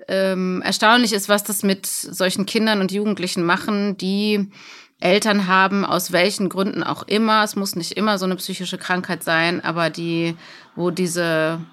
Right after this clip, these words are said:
ja, wo diese Aufgabenteilung, äh, äh, Aufgabenverteilung vertauscht wird und sich Kinder verantwortlich fühlen für das,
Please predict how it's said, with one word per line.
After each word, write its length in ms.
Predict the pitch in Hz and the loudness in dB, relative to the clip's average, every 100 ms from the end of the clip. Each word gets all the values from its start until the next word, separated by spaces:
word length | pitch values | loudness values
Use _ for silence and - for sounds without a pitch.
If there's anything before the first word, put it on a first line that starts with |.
| - | -10
ja, 200 | 208 330 277 | -4 -2 -2
wo 60 | |
diese 240 | 196 196 185 | -4 0 0
Aufgabenteilung, 1000 | 214 - 185 185 175 - 170 175 175 - | 0 0 0 0 -4 -4 -2 -2 -4 -4
äh, 60 | - | -2
äh, 560 | 147 156 170 - 165 | -2 0 -2 -2 -4
Aufgabenverteilung 1080 | - 180 - 175 160 185 175 170 160 160 160 | -4 -6 -2 -4 -4 -8 -6 -4 -2 -2 -4
vertauscht 640 | - 190 - 170 175 - 180 | -6 -10 -2 -2 -2 -4 -6
wird 160 | 170 | -6
und 160 | 170 165 | -6 -6
sich 160 | 165 | -8
Kinder 280 | - 180 185 | -6 -2 -2
verantwortlich 680 | 180 - 170 180 - 165 - | -2 -2 -2 -2 -6 -6 -10
fühlen 320 | - 180 170 | -6 -4 -4
für 160 | 165 165 | -4 -4
das, 240 | 165 - | -4 -6